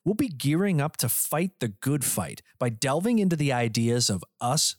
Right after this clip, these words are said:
versus them rhetoric and the psychology of divisive narratives driving a wedge into our world. So listen in, arm yourself with knowledge,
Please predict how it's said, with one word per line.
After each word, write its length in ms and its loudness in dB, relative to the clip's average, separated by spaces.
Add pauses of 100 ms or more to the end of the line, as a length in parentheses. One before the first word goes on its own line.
versus 400 0
them 320 2
rhetoric 500 -2 (200)
and 100 0
the 60 0
psychology 680 0
of 120 0
divisive 580 -2
narratives 540 0
driving 400 0
a 80 2
wedge 480 -2
into 280 2
our 180 2
world. 420 -4 (400)
So 140 0
listen 380 2
in, 280 2 (340)
arm 240 0
yourself 500 2
with 160 0
knowledge, 540 0